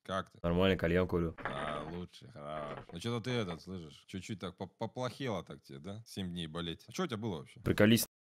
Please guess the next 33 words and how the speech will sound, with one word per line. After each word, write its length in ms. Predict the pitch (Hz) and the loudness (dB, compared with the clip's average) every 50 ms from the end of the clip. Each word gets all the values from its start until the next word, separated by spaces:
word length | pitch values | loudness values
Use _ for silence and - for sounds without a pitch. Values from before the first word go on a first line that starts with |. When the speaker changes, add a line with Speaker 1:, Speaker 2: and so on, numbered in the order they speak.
| _ _ _ | _ _ _
Speaker 2:
я 60 | - 95 | 6 8
думал, 220 | 104 104 104 95 | 10 10 10 8
щас 100 | - - | 8 6
отдохну 380 | 95 87 92 98 - 123 120 113 | 6 8 6 6 8 8 8 8
от 100 | 98 - | 8 8
стримов, 400 | - 95 90 95 107 123 123 123 | 4 4 8 8 8 8 8 6
понял? 400 | - 101 101 104 98 85 80 92 | 8 10 10 12 10 8 6 2
И 60 | - 85 | 2 6
меня 180 | 92 98 104 | 8 8 8
про-, 240 | 87 - 104 110 - - - | 8 8 4 4 4 2 2
ну, 180 | 107 107 101 - | 6 6 6 6
такой, 200 | - - 104 95 | 6 4 6 6
думаю, 340 | 101 101 101 95 95 87 | 8 8 8 6 4 2
прям 200 | - - 95 98 | 0 4 4 4
в 60 | 95 - | 6 8
первый 200 | - 113 107 104 | 10 10 10 10
день 120 | 107 101 | 10 8
сажусь 240 | - - 104 101 101 | 8 8 8 8 8
записывать 460 | 95 95 85 104 101 - 101 92 87 | 8 6 4 4 2 4 2 2 2
видос, 340 | 95 92 98 113 143 - - | 2 4 6 6 6 6 4
и 80 | - 117 | 2 4
у 40 | 92 | 8
меня 200 | 98 104 107 107 | 10 10 10 10
б-, 180 | 98 95 - | 10 8 6
и 100 | - 95 | 6 6
у 40 | 104 | 8
меня 140 | 107 110 104 | 8 8 8
сопли, 360 | - - 139 143 123 120 107 | 8 6 4 6 6 6 4
бля, 60 | 87 _ _ _ 85 | 4 _ _ _ 2
а 20 | 82 | 4
потом 260 | - 95 87 110 104 | 4 4 6 8 6
еще 160 | 101 - 107 | 6 6 4
температура 540 | 95 - 95 87 104 98 98 - 107 95 92 | 2 2 4 6 8 6 8 8 6 6 6